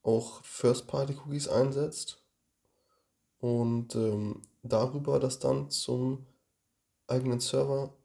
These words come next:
schiebt die dann. Oder dass man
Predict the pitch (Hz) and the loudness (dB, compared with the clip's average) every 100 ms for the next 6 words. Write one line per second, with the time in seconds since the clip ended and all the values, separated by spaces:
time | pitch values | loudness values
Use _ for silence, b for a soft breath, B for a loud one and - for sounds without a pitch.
0 | _ - - 143 139 135 143 - - _ | _ -10 -8 -4 -2 0 0 -2 -8 _
1 | _ _ _ _ _ _ _ _ _ _ | _ _ _ _ _ _ _ _ _ _
2 | _ _ _ _ - 127 135 147 151 160 | _ _ _ _ 0 2 4 2 0 -4
3 | - _ _ _ _ _ _ _ _ _ | -10 _ _ _ _ _ _ _ _ _
4 | _ - - 123 - 123 120 120 | _ -18 -12 -8 2 4 6 4